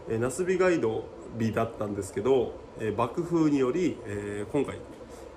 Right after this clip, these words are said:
延期中止とさせていただきました。えーっと、ご理解いただいたゲストさんありがとうございます。またリスケありがとうございます。で、一月八日の、えー、月曜日ですね。えー、まあ祝日、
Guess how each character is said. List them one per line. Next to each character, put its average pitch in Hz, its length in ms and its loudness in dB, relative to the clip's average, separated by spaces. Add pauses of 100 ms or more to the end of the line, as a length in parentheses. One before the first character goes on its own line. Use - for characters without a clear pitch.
(280)
延 151 200 8
期 - 400 -2
中 131 220 2
止 117 260 -6
と 110 160 -4
さ 110 160 -6
せ - 100 -10
て 110 80 -2
い 107 60 -2
た 117 80 0
だ 113 100 4
き 113 120 0
ま 127 160 4
し - 80 -6
た。 110 160 2 (520)
え 101 380 -2
ー - 0 -
っ - 20 -12 (220)
と、 101 240 -2 (180)
ご 113 60 0
理 113 80 2
解 110 140 2
い - 20 -8
た 117 80 0
だ 117 60 2
い 113 80 2
た 113 140 -4 (520)
ゲ 113 80 -2
ス - 80 -6
ト 117 80 -4
さ 113 120 -6
ん 104 80 -8 (120)
あ 113 80 -4
り 113 80 4
が 107 60 2
と 104 80 -4
う 101 60 -2
ご 107 40 -2
ざ 113 60 0
い - 20 0
ま 120 80 0
す。 113 140 -6
ま 117 100 2
た - 200 2 (180)
リ 113 80 -2
ス 113 100 -6
ケ 110 140 0
あ 107 40 0
り 120 100 2
が 117 100 4
と 117 100 -4
う 110 140 0
ご 110 40 -2
ざ 113 80 0
い 117 40 0
ま 123 120 0
す。 - 460 -8 (680)
で、 143 120 6
一 139 300 2
月 208 460 4
八 180 280 6
日 185 160 0
の、 190 320 4 (400)
え 113 100 0
ー、 104 120 -2
月 123 300 2
曜 220 120 8
日 110 60 -2
で 95 80 -6
す - 160 -10
ね。 123 160 0 (640)
え 110 220 -2
ー、 - 20 -4
ま 127 140 2
あ 113 40 -6
祝 - 360 -2
日、 180 80 -4